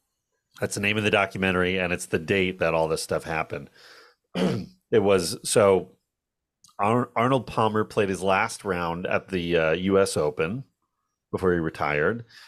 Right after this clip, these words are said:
The nineteen ninety-four fifa World Cup began. The New York Rangers, uh, had their ticker tape parade. The Houston Rockets and the New York Knicks, uh, played game five of the N B A Finals,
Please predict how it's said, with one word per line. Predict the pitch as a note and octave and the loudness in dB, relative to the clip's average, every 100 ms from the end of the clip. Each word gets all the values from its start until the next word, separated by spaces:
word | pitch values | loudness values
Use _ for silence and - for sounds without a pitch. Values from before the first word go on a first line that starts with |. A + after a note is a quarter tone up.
| - _ _ G2 | -20 _ _ -2
The | |
nineteen | G2+ A2 A2 B2+ | 2 2 0 2
ninety-four | A2+ A2 G#2+ A2+ G#2 | 2 2 2 4 2
fifa | - A#2 A2 B2 G#2+ | 0 -4 0 2 4
World | G#2+ G2+ F2 | 4 4 0
Cup | - A2+ - _ _ _ _ - | -2 0 -2 _ _ _ _ -8
began. | A2 F#2 G2 E2+ F2 B2 - - _ _ _ | -6 0 2 2 0 -2 -8 -18 _ _ _
The | G2+ | 0
New | G#2+ | 2
York | A#2 A2+ - | 4 4 4
Rangers, | G#2+ G#2+ G#2+ A2+ A2 A2+ - | 2 2 0 -2 -2 -4 -6
uh, | G2+ G2 F#2 - | -2 2 2 0
had | G#2 F#2 | -2 2
their | G2 F#2 | 4 2
ticker | - B2+ - A2+ | 0 -4 -6 -6
tape | - A2 - | -2 -2 0
parade. | A2 G#2 A2+ B2 C#3 D3 - - _ _ _ F#2+ | 2 4 4 2 0 -4 -12 -20 _ _ _ 0
The | G#2+ G#2 G#2 A2 - | 2 2 2 -2 -2
Houston | - A#2+ - G#2 | 0 0 0 0
Rockets | G#2+ G#2+ A2+ C3 - - - | 2 0 2 0 0 -6 -2
and | - G#2 | 0 0
the | G#2 | 0
New | G#2+ | 2
York | G#2 G2 - | 2 2 0
Knicks, | A#2 C3+ - - | -2 -2 -4 -2
uh, | A2 F#2+ F#2 | 2 2 2
played | - G#2+ F2+ | 2 0 2
game | G#2 F#2+ F2+ | 0 -2 -4
five | - G#2 G2+ A2+ | -2 0 2 2
of | A2+ F#2 | 0 -2
the | G2 | -2
N | F#2+ | -2
B | F#2 F#2 | 0 0
A | F#2 | 2
Finals, | - F2 F2 F#2+ A2+ | 0 0 0 0 -2